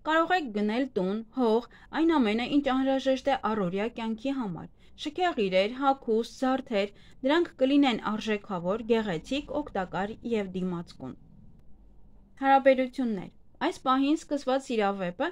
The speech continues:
եթե առաջին օրը հաջող լինի, կլինեն երկար, լի կրքով, հաճույքով և քնքշությամբ։ Ինչպես են պահում իրենց երեխաները։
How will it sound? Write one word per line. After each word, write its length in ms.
եթե 300
առաջին 480
օրը 180
հաջող 380
լինի, 300
կլինեն 440
երկար, 640
լի 180
կրքով, 560
հաճույքով 600
և 200
քնքշությամբ։ 1600
Ինչպես 340
են 100
պահում 360
իրենց 300
երեխաները։ 600